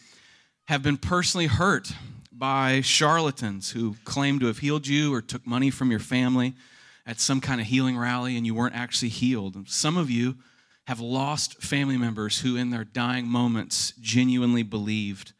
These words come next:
that miraculous healing was on its way. And many of you were raised in a church that taught that the miraculous gifts ceased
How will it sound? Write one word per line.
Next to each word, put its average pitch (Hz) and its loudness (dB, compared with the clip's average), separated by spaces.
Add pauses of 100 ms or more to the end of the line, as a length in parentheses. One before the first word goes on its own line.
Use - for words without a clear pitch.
(300)
that 117 -4
miraculous 113 -2
healing 110 0
was 101 -2
on 104 0
its 101 -4
way. 95 -4 (440)
And 117 2
many 170 6
of 110 0
you 104 -2 (400)
were 127 0
raised 139 2
in 151 2
a 139 2
church 151 0
that 123 -4
taught 147 -2
that 127 -6
the 131 -2
miraculous 127 -2
gifts 127 -4
ceased - -2